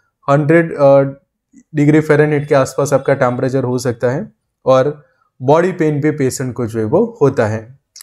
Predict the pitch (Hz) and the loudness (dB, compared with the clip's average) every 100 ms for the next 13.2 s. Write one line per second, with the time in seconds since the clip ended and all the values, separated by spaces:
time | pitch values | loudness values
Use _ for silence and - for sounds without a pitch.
0 | _ _ 165 214 214 190 185 202 185 196 | _ _ 2 2 2 -2 -4 -4 0 0
1 | 175 175 180 170 170 170 151 151 151 135 | 0 0 2 2 2 2 2 0 -2 0
2 | 127 147 151 139 131 127 120 127 214 - | 2 4 4 2 -2 -4 -4 -2 -2 -6
3 | _ _ _ - 147 175 151 165 160 165 | _ _ _ -4 0 2 4 2 2 2
4 | 151 127 - 147 143 131 139 143 147 147 | 4 0 -2 -4 -2 -2 0 0 0 -4
5 | - 147 151 151 139 143 143 143 143 160 | 0 2 2 2 0 0 -4 -4 0 2
6 | 143 135 135 - 131 143 151 135 143 _ | 2 2 -4 -4 -4 2 2 2 -4 _
7 | _ _ _ 143 160 165 156 156 147 139 | _ _ _ 2 4 4 2 -2 2 2
8 | 139 139 131 123 - 127 123 117 120 120 | 2 2 2 2 -2 -2 0 2 0 -2
9 | 120 _ _ _ _ - 139 135 139 147 | -10 _ _ _ _ -2 0 2 2 2
10 | 139 139 143 - 143 143 139 143 131 123 | 2 0 -6 -8 -6 0 2 4 2 4
11 | 123 123 123 120 120 127 127 139 113 131 | 2 2 0 -2 -4 -4 -2 -4 0 2
12 | 135 135 135 117 117 117 120 117 123 123 | 2 0 -2 -4 -4 -4 -4 -2 -2 -2
13 | 123 | -4